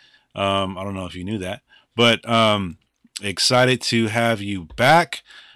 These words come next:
Um, this is the official pastor of the Still Searching Podcast. Uh, most of you guys know that I'm all over the place, and we talk about all sorts of different things. Um,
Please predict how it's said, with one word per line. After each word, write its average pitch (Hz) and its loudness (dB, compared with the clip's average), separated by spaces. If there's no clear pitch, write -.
Um, 110 2
this 127 0
is 123 2
the 117 0
official 156 4
pastor 120 -2
of 110 -4
the 98 -8
Still 104 -6
Searching 95 -6
Podcast. 85 -10
Uh, 110 2
most 123 2
of 127 -4
you 117 -2
guys 123 2
know 120 0
that 110 0
I'm 117 0
all 143 2
over 110 2
the 107 -4
place, 110 -4
and 98 -10
we 104 -8
talk 110 -2
about 101 -2
all 104 -2
sorts - -8
of 92 -16
different 92 -18
things. 92 -14
Um, 95 -6